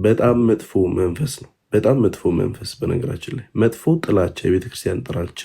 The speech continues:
ያለበት ሰው ነውና ከዚህ ሰዓት በፊት፣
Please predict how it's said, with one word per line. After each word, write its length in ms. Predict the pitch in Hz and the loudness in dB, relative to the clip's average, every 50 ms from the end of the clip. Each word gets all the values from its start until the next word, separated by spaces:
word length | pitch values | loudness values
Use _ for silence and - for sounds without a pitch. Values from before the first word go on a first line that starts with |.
| 90 90 | -2 0
ያለበት 440 | 90 92 - 107 - - - - - | 0 0 -2 -4 -6 -6 -6 -8 -8
ሰው 160 | - - 98 | -6 -6 -4
ነውና 260 | - - - - - 160 165 _ _ - - - - - - - - _ _ _ _ _ _ _ _ _ _ _ _ - 92 92 90 87 87 87 87 85 85 82 80 - - - - - - _ _ _ _ _ _ - _ _ _ _ | -4 -6 -6 -6 -6 -6 -8 _ _ -20 -20 -20 -20 -20 -20 -20 -20 _ _ _ _ _ _ _ _ _ _ _ _ 0 2 2 2 2 0 0 0 0 -2 -2 -4 -6 -10 -14 -20 -20 -20 _ _ _ _ _ _ -20 _ _ _ _
ከዚህ 300 | - 107 104 104 117 120 | 0 0 0 2 0 0
ሰዓት 300 | 117 120 117 107 117 117 - - _ _ _ _ 156 135 | 2 4 4 4 2 0 -4 -18 _ _ _ _ -12 -2
በፊት፣ 400 | - 110 107 104 - 113 104 101 | 2 2 2 2 2 -2 -4 -4